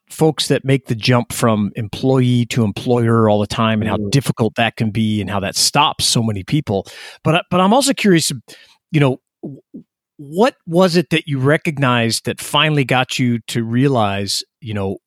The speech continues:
Speaker 1: we have
Speaker 2: Yeah.
Speaker 1: to embrace these systems? What, what you were, you, you know, you mentioned a couple times you hit your head up on this glass ceiling, and what was it that your, your aha moment that said, "Okay, I've gotta power through this," that would eventually cause you to create a whole
Speaker 2: Yeah.
Speaker 1: company around it? That there's a pa-,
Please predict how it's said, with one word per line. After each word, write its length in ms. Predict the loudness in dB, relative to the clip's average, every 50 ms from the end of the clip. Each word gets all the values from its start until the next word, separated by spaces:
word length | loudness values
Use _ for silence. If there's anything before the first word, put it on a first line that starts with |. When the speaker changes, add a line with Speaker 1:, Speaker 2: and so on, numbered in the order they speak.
| _ _ _
Speaker 1:
we 300 | -8 -4 0 2 4 4
have 200 | 4 2 0 0 0
Speaker 2:
Yeah. 20 | 0
Speaker 1:
to 60 | 0
embrace 380 | 2 2 2 2 2 2 0
these 220 | -2 -2 -2 0 0
systems? 480 | 2 2 2 2 2 -2 -6 -8 -8
What, 240 | 0 0 0 0 0 _
what 240 | 2 2 2 2 2
you 140 | 2 4 4
were, 80 | 4
you, 300 | 4 2 0 0 0 0 0
you 120 | 0 0
know, 40 | 2
you 140 | 2 2 2
mentioned 300 | 2 2 2 2 -2 -2
a 20 |
couple 200 | -2 -2 -4 -4
times 340 | -4 -2 -2 -2 -2 -4 -6
you 80 | -6 -6
hit 100 | -6 -6
your 100 | -4 -2
head 240 | 0 0 0 -2 -6
up 120 | -12 -6 -4
on 120 | -4 -4
this 100 | -4 -4
glass 300 | -6 -6 -4 -4 -4 -4
ceiling, 340 | -6 -8 -6 -6 -6 -6 -8
and 80 | -10 -12 -14 -18 -20 -20 -20 -20 _ _
what 200 | _ -2 -2 -2 -4 _ _
was 460 | -4 0 2 4 4 4 4 2 0
it 140 | -4 -4 -6 _
that 240 | -6 -6 -6 -6 -6
your, 240 | -4 -4 -2 -2 -4 -6
your 180 | -4 -4 -2 -2 0
aha 360 | 2 2 2 2 2 2 2
moment 380 | 2 2 2 2 2 0 -2 -4
that 140 | -6 -8 -6
said, 160 | -6 -6 -6
"Okay, 280 | -6 -6 -6 -6 -8 -8 -10 _ -4
I've 160 | -4 -2 0
gotta 220 | 0 0 0 -2
power 320 | -2 -2 -4 -2 -2 -4 -4
through 200 | -2 -2 0 0
this," 280 | 0 0 0 -2 -6 -8 -10
that 240 | -6 -4 -2 -2 -2
would 140 | -2 -4
eventually 480 | 0 2 2 2 2 2 0 0 0 -4 -8 -14 -20 -20 -20 -20 -20 _ _ _ _ _ _ _
cause 280 | 2 2 2 2 2 2
you 80 | 2
to 80 | 2 2
create 260 | 2 2 2 4 4
a 40 | 4
whole 160 | 4 2 2
Speaker 2:
Yeah. 60 | 0 0
Speaker 1:
company 340 | 0 0 2 0 2 2 0
around 300 | 0 -2 -2 -4 -4 -4
it? 140 | -6 -8 -6
That 180 | -6 -6 -4 -2
there's 140 | -2 -2
a 60 | -2 -2
pa-, 180 | -2 -4 -4